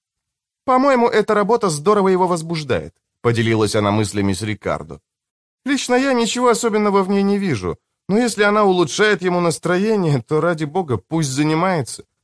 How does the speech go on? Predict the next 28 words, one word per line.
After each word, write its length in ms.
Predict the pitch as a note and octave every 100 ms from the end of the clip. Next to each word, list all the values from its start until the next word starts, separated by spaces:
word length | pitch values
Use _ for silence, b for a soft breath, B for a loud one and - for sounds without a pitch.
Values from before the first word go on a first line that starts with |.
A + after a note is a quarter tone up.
| -
Я 220 | B2 F3
буду 200 | A3 A#3
только 300 | A#3+ A3+ A3
за». 280 | D3+ F#2 F#2 _ _ _ _ _ _ _ _ _ -
«Не 220 | A#2 D3+
видишь 320 | F#3 D3+ A2
ничего 400 | B2 A2 B2+ F3
особенного? 680 | D3 - F#2+ E2+ D#2 D#2+ - _ _ _ -
А, 140 | F#2+
по-моему, 480 | A2+ G#2+ G#2+ A#2 D3
он 140 | D3+
стал 280 | A2 C#3+ C3+
куда 260 | C3+ C#3+ D3+
лучше». 500 | A2 F#2 - E2+ D#2 _ _ _ _ _ _ _ -
И 80 | G2
он 220 | G#2+ G#2+
снова 300 | - E3+ G3+
показал 500 | G3+ F#3+ F3 D#3 F3
ей 160 | C#3+ D3
веб-сайт. 600 | C3 A#2 - - D#2+ D2+ _ _ _ _ _
Снова 380 | - F#3 A3 G3+
тот 220 | G#3 E3
же 140 | E3
кролик, 500 | B2 A#2 A#2+ A2+ - _ _ _
тот 180 | E3 F3
же 140 | C3 C3
кричащий 680 | C#3 A#2 C#3 C3+ - A#2+
ландшафт, 800 | A#2 G#2 F#2+ - G2 F#2+ - -